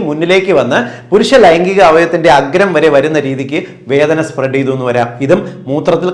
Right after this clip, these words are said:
കല്ലിന്റെ ലക്ഷണമായിട്ട് വരാറുണ്ട്. ഇനി അതല്ല, നിങ്ങൾക്ക് ഈ സ്കിന്നിന്റെ അഗ്രഭാഗത്ത് എന്തെങ്കിലും, പെനിസിന്റെ അഗ്രഭാഗത്ത് എന്തെങ്കിലും തരത്തിലുള്ള ഇറിറ്റേഷൻ, സ്കിൻ കംപ്ലയിന്റ്സ്, ചിലയിനം വൈറസ്, ഹെർപ്പിസ് പോലുള്ള വൈറസ് ഇൻഫെക്ഷൻസ് വരുന്നു, ചിലയിനം ലൈംഗിക രോഗങ്ങൾ വരുന്നു,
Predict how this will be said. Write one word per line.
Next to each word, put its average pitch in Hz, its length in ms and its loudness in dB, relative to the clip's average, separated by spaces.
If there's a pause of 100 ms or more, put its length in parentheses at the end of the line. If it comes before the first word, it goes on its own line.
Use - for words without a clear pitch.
കല്ലിന്റെ 151 440 -2
ലക്ഷണമായിട്ട് 131 520 -6
വരാറുണ്ട്. 123 420 0 (160)
ഇനി 190 180 -2
അതല്ല, 175 240 2 (400)
നിങ്ങൾക്ക് 214 340 4 (340)
ഈ 214 40 2 (100)
സ്കിന്നിന്റെ 220 480 2 (160)
അഗ്രഭാഗത്ത് 170 560 2
എന്തെങ്കിലും, 143 340 -2
പെനിസിന്റെ 190 400 2 (180)
അഗ്രഭാഗത്ത് 151 560 2
എന്തെങ്കിലും 147 320 -2
തരത്തിലുള്ള 139 400 0
ഇറിറ്റേഷൻ, 143 500 -2 (300)
സ്കിൻ 170 280 -2
കംപ്ലയിന്റ്സ്, 135 520 0 (300)
ചിലയിനം 175 340 4 (100)
വൈറസ്, 147 480 4
ഹെർപ്പിസ് 151 420 -2
പോലുള്ള 139 260 0 (100)
വൈറസ് 135 340 0
ഇൻഫെക്ഷൻസ് 127 560 -8
വരുന്നു, 123 260 -4 (320)
ചിലയിനം 190 380 4 (320)
ലൈംഗിക 170 400 2 (120)
രോഗങ്ങൾ 143 380 -2
വരുന്നു, 123 280 -4